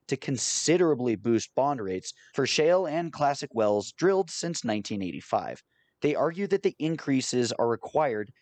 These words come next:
to safeguard the state and its taxpayers from having to foot the bill for growing cleanup costs and environmental harm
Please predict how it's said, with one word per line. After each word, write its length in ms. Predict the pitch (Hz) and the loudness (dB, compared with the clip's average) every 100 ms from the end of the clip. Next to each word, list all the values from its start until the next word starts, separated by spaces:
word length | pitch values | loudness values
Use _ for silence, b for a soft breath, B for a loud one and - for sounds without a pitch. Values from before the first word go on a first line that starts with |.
| _ | _
to 100 | - | -2
safeguard 640 | 151 - 151 196 - 156 151 | -2 2 0 0 0 0 2
the 80 | 139 | -2
state 420 | - - 117 113 - | -4 0 2 2 0
and 100 | 113 | -4
its 160 | 107 | -4
taxpayers 640 | - 147 151 - 104 95 95 B B B | -4 -4 -4 -6 -4 -4 -6 B B B
from 140 | 147 | -6
having 460 | 127 156 202 208 196 | -2 -2 -2 -4 -4
to 100 | - | -2
foot 260 | 190 - 226 - | -2 2 0 0
the 60 | |
bill 320 | 139 113 104 - b b | 0 2 4 0 b b
for 160 | 131 107 | -4 -4
growing 520 | 110 104 131 180 190 | -4 0 0 0 -4
cleanup 320 | - 143 127 | -4 -4 -2
costs 380 | - 113 123 - | 0 0 0 -2
and 80 | 110 | -6
environmental 520 | 95 98 95 95 92 | -2 -2 -2 -4 -6
harm 360 | - 151 151 | 0 0 0